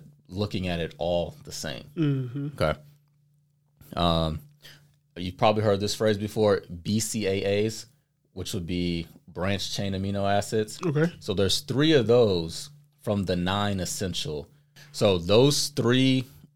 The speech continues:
Speaker 1: uh, B C A As, which branch chain amino acids,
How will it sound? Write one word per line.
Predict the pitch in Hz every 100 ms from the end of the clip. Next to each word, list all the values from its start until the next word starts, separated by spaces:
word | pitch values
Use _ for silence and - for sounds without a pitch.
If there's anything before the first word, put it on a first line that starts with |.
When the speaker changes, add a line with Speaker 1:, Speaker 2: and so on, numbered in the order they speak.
| -
Speaker 1:
uh, | 90 90 87 85
B | 82 101
C | 107 104 95
A | 92 95
As, | 92 -
which | - - - -
branch | 90 92 -
chain | - 95
amino | 90 90 87 85
acids, | 87 - 90 -